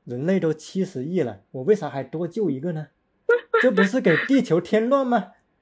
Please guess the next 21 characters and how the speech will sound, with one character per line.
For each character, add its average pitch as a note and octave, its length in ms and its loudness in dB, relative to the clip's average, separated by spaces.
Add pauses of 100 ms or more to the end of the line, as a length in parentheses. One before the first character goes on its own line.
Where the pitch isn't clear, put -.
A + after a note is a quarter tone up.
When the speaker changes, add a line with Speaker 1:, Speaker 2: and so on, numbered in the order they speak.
(420)
Speaker 1:
你 D#3+ 120 -2
就 B3 140 0
会 B3+ 140 4
发 G#3 160 0
现， G3+ 320 -2 (240)
这 B3+ 80 -4
个 A3+ 100 4
时 G3 100 -2
候 A3+ 120 4
一 D#3 120 -2
个 G#3+ 140 4
经 G#3+ 380 -4
典 D3 160 0
的 C3+ 260 -4
宇 C#3 240 -8
宙 F#3+ 180 0
虚 F#3+ 300 -4
无 E3+ 180 0
主 C3 200 -6
义 D3+ 100 -4
者， C#3+ 280 -6